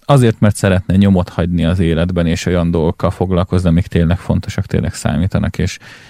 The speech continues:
ezt az egészet azért, mert szeretne tényleg úgy nyomot hagyni az emberiség történelmében, hogy beszélnek róla ő utána is, mint a szakmában egy olyan valaki, aki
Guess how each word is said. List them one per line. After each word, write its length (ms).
ezt 120
az 80
egészet 460
azért, 440
mert 360
szeretne 600
tényleg 320
úgy 180
nyomot 280
hagyni 260
az 140
emberiség 580
történelmében, 840
hogy 240
beszélnek 560
róla 600
ő 200
utána 480
is, 180
mint 240
a 40
szakmában 560
egy 100
olyan 200
valaki, 360
aki 280